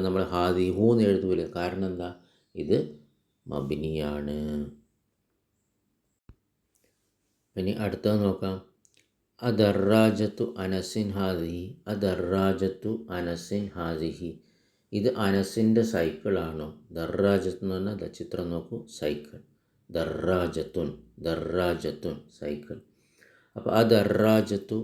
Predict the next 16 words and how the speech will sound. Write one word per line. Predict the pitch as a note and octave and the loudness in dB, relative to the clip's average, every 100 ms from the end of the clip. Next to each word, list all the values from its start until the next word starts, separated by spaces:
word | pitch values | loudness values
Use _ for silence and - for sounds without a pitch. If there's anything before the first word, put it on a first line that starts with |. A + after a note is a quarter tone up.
| - - F2 | -8 -12 -6
റാക്ക് | F#2 F#2 G2+ | -4 -4 -6
ശബ്ദമുണ്ട്, | - E2 E2 E2+ D#2+ - - A2+ | -6 -6 -4 -4 -6 -10 -4 0
അദർറാജത്തു | G2+ G2+ F#2 F#2+ G#2 G#2 F#2+ G2 - F#2 F2+ | 4 4 4 4 4 4 2 0 0 -4 -4
അനസിൻ | F2+ F2 G2 F2+ | -4 -6 -8 -6
ഹാദിഹി, | E2+ E2 E2 D#2 F2+ F2+ _ _ _ - | -4 -4 -6 -8 -10 -12 _ _ _ 0
തുടക്കത്തിൽ | F2 F2 F#2+ F#2+ | 2 2 2 2
ഒരു | F#2 G2 F2 | 2 0 2
ആ | F#2 F#2+ | 4 4
ഉണ്ട്, | E2+ D#2+ - - - | 2 -4 -8 -8 -2
അദർറാജത്തുൻ, | G#2+ G2+ F#2 E2 F2 E2+ E2 D#2 - D2+ - _ _ _ G2 | 2 2 2 0 0 0 -2 -6 -8 -16 -16 _ _ _ -4
ആ | G2 - _ _ _ - F#2+ | -4 -6 _ _ _ -4 2
ആണോ, | F#2 F2 F#2 E2+ - - - F2+ | 2 4 2 0 -6 -18 -8 -2
ആണോ | F#2+ G2+ | 2 2
എന്ന് | G2+ F#2+ | 2 0
ചോദിക്കാം. | F2+ - D#2+ E2 | -2 -8 -8 -4
നമുക്കറിയാം | F#2 F#2+ F#2+ A2+ | -4 -2 -2 -2